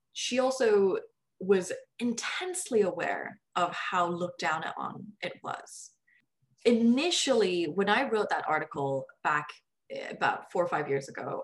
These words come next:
um, the webtoon scene did not actually l-, look quite like it does right now. Um, I was optimistic that posting these online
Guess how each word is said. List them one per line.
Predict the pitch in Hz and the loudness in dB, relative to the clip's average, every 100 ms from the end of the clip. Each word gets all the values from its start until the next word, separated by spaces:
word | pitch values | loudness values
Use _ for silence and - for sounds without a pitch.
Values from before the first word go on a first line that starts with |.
| - | -2
um, | 175 160 156 - | 0 0 -2 -4
the | 180 | -2
webtoon | 190 208 208 - 262 214 196 180 185 _ _ _ _ | 2 0 -2 -4 -2 -2 -2 -6 -12 _ _ _ _
scene | - - - 208 185 | -16 -6 0 2 2
did | 180 180 | 0 0
not | 185 185 151 | 0 0 0
actually | 151 - 156 | -4 -4 -6
l-, | 147 - | -6 -6
look | 175 151 | -6 -6
quite | - 170 143 | -4 -4 -4
like | - 139 | -4 -8
it | - | -10
does | - - - | -10 -10 -8
right | - - | -10 -10
now. | - - - _ - | -10 -12 -16 _ 2
Um, | 160 160 156 - - | 2 2 -6 -8 -2
I | 165 180 190 214 214 - _ _ _ | 2 4 4 0 -2 -8 _ _ _
was | 185 180 170 - - _ | -2 0 0 -2 -14 _
optimistic | 170 165 - 165 170 - 135 - - _ | 2 2 0 -6 -6 -6 -6 -6 -10 _
that | 170 151 147 - - - - _ - - _ _ _ - | 0 2 0 -4 -20 -20 -20 _ -20 -20 _ _ _ -8
posting | 233 262 262 285 226 | -2 -2 -2 -6 -2
these | 208 202 | -2 -2
online | 175 175 156 143 139 139 | -4 -4 -4 -4 -2 -4